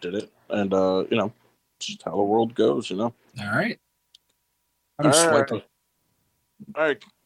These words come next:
Speaker 1: So you guys are giving me the answers based on how you view it.
Speaker 2: Correct.
Speaker 3: Yes.
Speaker 1: All right. So it's, it's funny 'cause, like, I, I don't wanna do, like, the obvious, like, giveaways, you know, like, I don't wanna ask Kyle, like, soda.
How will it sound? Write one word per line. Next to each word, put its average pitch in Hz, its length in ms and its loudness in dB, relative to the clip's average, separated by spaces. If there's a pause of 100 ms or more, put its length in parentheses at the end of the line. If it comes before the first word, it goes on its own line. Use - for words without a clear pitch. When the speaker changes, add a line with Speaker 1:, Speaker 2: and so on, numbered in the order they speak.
(1400)
Speaker 1:
So 127 460 0
you 127 120 -6
guys 143 280 0
are 139 40 -6
giving 135 280 -2
me 131 100 -2
the 120 180 -4
answers 120 260 -8
based 120 300 0
on 107 80 -2
how 104 120 -4
you 120 400 -2
view 107 220 -4
it. 76 140 -12 (380)
Speaker 2:
Correct. - 280 -2
Speaker 3:
Yes. 123 260 2 (920)
Speaker 1:
All 123 120 2
right. 113 240 0 (880)
So 147 280 0
it's, 151 160 -6
it's 160 220 -8
funny 185 240 0
'cause, 156 160 -10
like, 139 180 -4
I, 131 80 0 (140)
I 143 80 4
don't 190 200 2
wanna 190 220 0
do, 127 240 -4
like, 120 240 -2
the 107 200 -8
obvious, 104 500 -2
like, 101 200 -10
giveaways, 107 720 -6
you 113 100 -14
know, 101 100 -6
like, 101 200 -10
I 113 40 -8
don't 135 100 0
wanna 127 180 4
ask 113 240 2
Kyle, 101 360 -2
like, 87 160 -16
soda. 98 560 -2